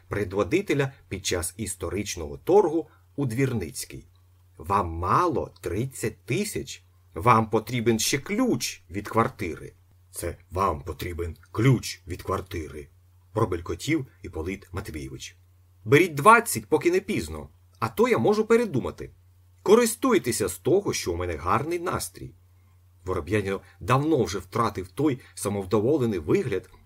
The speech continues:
з яким починав колись розшук діамантів. Крига, що скресла ще у Двірницькій, крига, що гриміла, тріскаючи і б'ючись об граніт набережної, давно вже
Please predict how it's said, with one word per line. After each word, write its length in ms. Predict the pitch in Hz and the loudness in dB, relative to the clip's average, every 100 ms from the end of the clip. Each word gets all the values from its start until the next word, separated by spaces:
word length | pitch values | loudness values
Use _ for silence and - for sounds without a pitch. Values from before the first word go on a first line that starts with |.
| - | -12
з 140 | 76 | -4
яким 280 | 95 - 90 | -4 -4 -8
починав 540 | 76 - 69 107 98 | -8 -10 -6 -4 -4
колись 400 | - 76 131 135 - | -6 -4 -4 -6 -8
розшук 500 | 90 98 - 98 82 | -6 -4 -6 -10 -8
діамантів. 600 | 78 78 64 62 - - _ _ _ _ _ _ _ - | -10 -10 -12 -16 -20 -20 _ _ _ _ _ _ _ -4
Крига, 520 | 131 214 214 95 76 - | 2 2 2 0 -6 -14
що 320 | - - 82 - | -14 -8 -6 -6
скресла 800 | - - 104 147 135 - 80 - - - | -10 -4 0 0 -2 -6 -8 -10 -20 -14
ще 300 | - 90 90 | -6 -2 -2
у 160 | - | -4
Двірницькій, 880 | 82 82 80 92 196 - - - - _ _ _ _ _ | -8 -6 -4 -2 -2 -2 -8 -10 -16 _ _ _ _ _
крига, 540 | - 92 143 175 90 78 | -4 2 4 4 0 -4
що 300 | - 107 104 - | 0 0 0 -6
гриміла, 760 | 110 127 143 127 196 160 95 - _ | -2 0 2 2 2 2 0 -6 _
тріскаючи 800 | - 110 151 - 95 80 - 69 - _ - | -4 -2 -2 -4 -6 -6 -8 -10 -14 _ -8
і 120 | 113 | -6
б'ючись 540 | 101 117 113 156 135 - | -2 -2 -2 -2 -4 -4
об 180 | 113 85 | -6 -4
граніт 420 | 95 104 131 - | -4 -2 -2 -4
набережної, 680 | 104 175 131 95 78 67 - - _ _ | -4 -2 -2 -4 -8 -14 -16 -20 _ _
давно 480 | 92 156 190 233 277 | 2 4 6 4 0
вже 280 | 214 220 | 4 2